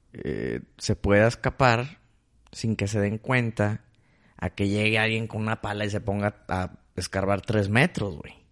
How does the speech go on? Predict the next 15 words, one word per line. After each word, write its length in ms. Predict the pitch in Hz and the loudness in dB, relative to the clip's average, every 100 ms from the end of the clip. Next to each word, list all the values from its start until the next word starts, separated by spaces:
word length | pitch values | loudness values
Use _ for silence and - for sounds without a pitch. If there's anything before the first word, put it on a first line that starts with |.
| - | -12
O 100 | 101 | -4
sea, 120 | 104 | 0
eso 160 | 95 123 | 0 2
ya 120 | 120 | 2
es 80 | 110 | 2
mucho 880 | 117 113 - 117 110 95 82 76 71 - | 0 -2 2 2 4 2 -2 -6 -12 -14
escándalo, 640 | - - 117 139 113 90 87 | -12 -10 -8 -4 -6 -6 -12
güey. 180 | - _ _ _ _ _ - | -18 _ _ _ _ _ -2
Muy 140 | 113 | 0
escandaloso, 800 | 123 - 131 110 107 120 131 127 | 0 0 -2 0 0 2 0 -2
mucho 280 | 123 120 120 | -6 -2 -2
ruido. 760 | 107 123 135 131 127 127 123 - _ - - - _ - | 2 2 4 2 2 0 -2 -6 _ -20 -20 -20 _ 0
Eh, 520 | 107 110 87 - 120 - - - _ _ _ _ _ _ - | 4 6 4 0 -8 -8 -20 -20 _ _ _ _ _ _ -4
que 120 | 131 | 0
se, 200 | 123 127 | 2 0